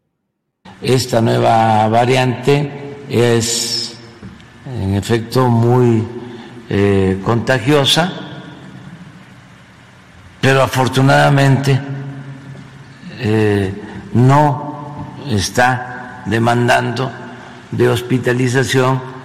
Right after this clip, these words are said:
ni tenemos, eh, casos,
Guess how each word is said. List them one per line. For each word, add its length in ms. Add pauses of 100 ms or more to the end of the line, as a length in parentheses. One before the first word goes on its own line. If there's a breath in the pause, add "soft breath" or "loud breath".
(160)
ni 240
tenemos, 1080 (1080)
eh, 640 (1200 loud breath)
casos, 800